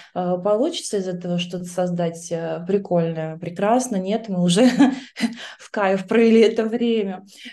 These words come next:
Вот так вот, э, это и было игрой, то есть не было вообще никакой там серьёзности, там какие-то разработки разработки, но, естественно, потом организационно некоторые моменты. И так вот, э, в-, м, получилось, и мне кажется, это,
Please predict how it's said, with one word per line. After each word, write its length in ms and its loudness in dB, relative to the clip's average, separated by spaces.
Вот 220 -2
так 180 -2
вот, 240 -2
э, 40 -4
это 480 0
и 80 2
было 420 2
игрой, 340 -2
то 60 -8
есть 160 -8
не 240 -2
было 160 0
вообще 280 -2
никакой 340 -6
там 160 -4
серьёзности, 880 0
там 180 -8
какие-то 260 -8
разработки 440 -2
разработки, 380 -6
но, 420 2
естественно, 520 -2
потом 300 -4
организационно 680 -2
некоторые 480 0
моменты. 760 -6
И 80 -6
так 200 2
вот, 300 0
э, 500 4
в-, 220 -6
м, 40 -6
получилось, 640 0
и 20 -4
мне 120 0
кажется, 360 -2
это, 540 0